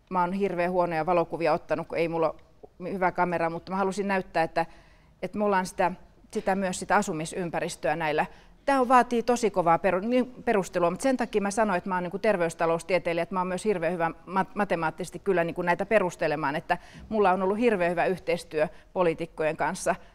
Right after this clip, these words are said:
Siitä mä kyllä kiitän, että semmoinen avoimuus ja, ja niinku asioiden perustelu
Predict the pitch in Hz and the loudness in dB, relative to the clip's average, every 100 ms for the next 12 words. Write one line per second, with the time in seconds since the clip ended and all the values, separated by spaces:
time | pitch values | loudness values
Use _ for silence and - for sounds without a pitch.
0 | _ - 202 180 170 165 170 - 180 170 | _ 0 0 2 -2 -2 -6 -2 -2 -2
1 | 143 - - 214 - 247 240 220 202 190 | -4 -8 -6 -8 0 0 4 4 2 -2
2 | 180 190 175 - - - - 185 185 - | -2 0 0 -2 -20 -20 -6 -4 -2 0
3 | 220 208 175 170 202 185 170 - 151 156 | 0 2 0 2 2 2 2 -2 0 0